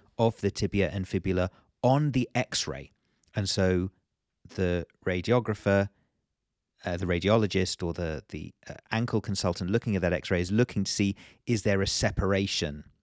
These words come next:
between the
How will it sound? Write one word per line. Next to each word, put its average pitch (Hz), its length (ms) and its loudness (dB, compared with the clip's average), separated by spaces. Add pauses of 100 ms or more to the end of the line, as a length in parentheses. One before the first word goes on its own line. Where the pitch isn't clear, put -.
(920)
between 98 720 0 (380)
the 90 540 -2